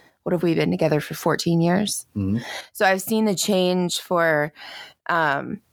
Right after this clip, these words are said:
Speaker 1: over the last fourteen years, and just to get there and have somebody like Blake Shelton recognize him for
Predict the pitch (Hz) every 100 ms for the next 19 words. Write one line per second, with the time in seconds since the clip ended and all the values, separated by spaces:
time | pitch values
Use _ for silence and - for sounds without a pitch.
0 | _ _ - 196 208 185 170 165 - 180
1 | 175 165 170 175 170 180 226 233 269 208
2 | - 185 190 - 208 214 180 185 180 175
3 | 160 180 175 165 165 160 - 160 156 185
4 | - 170 151 - 160 156 156 156 160 151
5 | 156 147 - 175 151 - 170 160 151 151